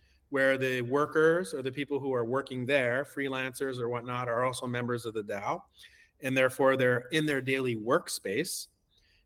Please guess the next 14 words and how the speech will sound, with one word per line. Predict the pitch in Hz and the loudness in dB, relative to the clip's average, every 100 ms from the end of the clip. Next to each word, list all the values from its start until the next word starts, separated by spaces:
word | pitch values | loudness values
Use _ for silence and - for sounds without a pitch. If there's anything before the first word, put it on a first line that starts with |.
| _ | _
And | 139 127 | -4 0
it's | 127 120 | 0 0
ve-, | 135 135 | -4 -4
it's | 131 147 | -6 0
much | 151 - | 0 2
easier | 156 156 135 131 123 117 | 4 4 4 2 4 2
to | - | 0
get | 123 127 120 123 - | 0 2 0 -4 -8
those | 127 123 | -2 -2
people | - 123 117 | -2 -6 -6
to | - 104 | -12 -4
vote | 127 120 117 - _ | 2 2 2 -2 _
because | 120 - 123 113 | -16 -2 0 0
they're | 113 110 107 | -2 -4 -4